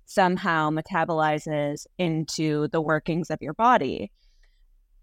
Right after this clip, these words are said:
So when I was going to school, the concept of neural gastro and enterology first came about probably right when I was in school.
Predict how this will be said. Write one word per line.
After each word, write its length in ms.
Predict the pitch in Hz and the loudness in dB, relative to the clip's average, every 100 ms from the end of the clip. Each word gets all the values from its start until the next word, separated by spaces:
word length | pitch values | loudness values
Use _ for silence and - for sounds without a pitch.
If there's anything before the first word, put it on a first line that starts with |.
| _ | _
So 360 | - 226 202 190 | -2 4 6 6
when 200 | 180 196 | 2 4
I 160 | 208 247 | 4 4
was 120 | 233 | 2
going 320 | 208 196 180 | 0 0 -2
to 140 | 180 170 | -4 -10
school, 760 | - 180 175 160 156 151 131 - | -8 -2 2 4 4 2 0 -4
the 720 | 160 165 180 175 165 151 151 - _ - - | -6 -2 0 0 -2 -2 -4 -8 _ -20 -6
concept 680 | 196 185 175 190 160 - - | 0 0 2 0 0 -2 -4
of 320 | 160 165 151 | 0 0 -2
neural 840 | 156 175 165 165 160 156 156 160 - | -2 -2 0 0 2 2 0 -2 2
gastro 640 | 165 151 - - 160 156 | 2 2 -2 -4 -2 0
and 240 | 151 175 175 | -2 -4 -2
enterology 920 | 170 170 151 151 156 156 151 147 151 _ _ - _ - - | -2 0 0 0 -2 -2 -4 -4 -8 _ _ -20 _ -20 2
first 500 | 196 180 170 - - | 4 4 0 -10 -8
came 280 | - 190 175 | 0 2 4
about 300 | 160 151 - | 4 4 4
probably 520 | 185 165 160 175 160 | 4 4 4 2 2
right 300 | 147 147 - | 2 2 2
when 140 | 143 | -2
I 140 | 135 117 | -2 -2
was 140 | - | -6
in 140 | - - | -10 -12
school. 540 | - - 69 - | -12 -6 -4 -4